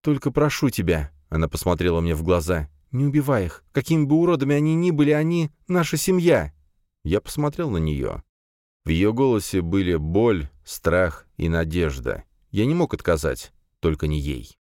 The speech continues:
"Не стану убивать, но ты должна понимать, что они могут напасть снова".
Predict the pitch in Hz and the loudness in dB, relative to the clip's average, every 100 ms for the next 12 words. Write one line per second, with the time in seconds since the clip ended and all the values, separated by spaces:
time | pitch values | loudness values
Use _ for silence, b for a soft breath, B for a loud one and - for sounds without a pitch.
0 | _ _ _ - 73 - 90 87 82 73 | _ _ _ -6 -4 0 0 2 0 -2
1 | 67 65 - 69 80 92 87 85 90 82 | -2 -4 -4 -4 -2 0 2 2 0 0
2 | 87 92 104 - - 87 95 101 98 92 | -2 0 -2 -2 0 0 0 0 0 -2
3 | 90 90 104 101 - - 113 113 80 64 | -2 0 0 0 -4 -2 2 4 2 -2